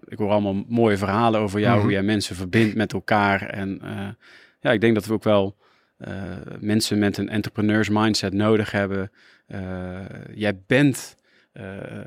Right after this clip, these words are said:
Speaker 1: militair geweest en je bent weer teruggekomen.
Speaker 2: Ja, correct.
Speaker 1: Ehm, en, eh,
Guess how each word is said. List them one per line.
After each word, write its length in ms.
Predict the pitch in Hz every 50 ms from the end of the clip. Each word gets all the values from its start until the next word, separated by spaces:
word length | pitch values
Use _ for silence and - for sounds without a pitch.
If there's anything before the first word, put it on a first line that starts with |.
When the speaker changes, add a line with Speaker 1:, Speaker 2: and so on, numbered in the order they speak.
| 107 104
Speaker 1:
militair 560 | - 104 104 110 104 104 - - 110 104 98
geweest 520 | 95 - 104 98 104 110 110 101 90 - -
en 160 | - - 104
je 60 | 101 101
bent 180 | 101 104 101
weer 100 | 98 95
teruggekomen. 800 | - - - 131 120 87 - - - 131 131 131 131 143 165 208 - _ _ - - -
Speaker 2:
Ja, 260 | - 127 139 160 - -
correct. 340 | - - 113 110 104 101 104
Speaker 1:
Ehm, 280 | 104 101 101 98 95 101 - _ _ _ _ _
en, 320 | - 117 113 113 110 110 -
eh, 400 | 101 110 101 101 101 90 76